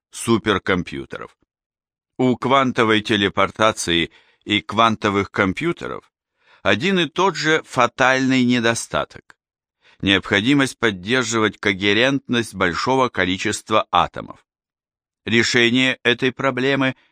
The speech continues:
привело бы к громадному рывку вперёд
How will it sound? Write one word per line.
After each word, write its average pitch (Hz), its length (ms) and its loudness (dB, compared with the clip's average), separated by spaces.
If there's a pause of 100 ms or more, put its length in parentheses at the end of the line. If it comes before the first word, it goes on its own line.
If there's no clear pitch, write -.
(440)
привело 127 460 2
бы 175 160 -2
к 107 100 -8
громадному 156 800 2
рывку 143 440 -2
вперёд 123 640 -2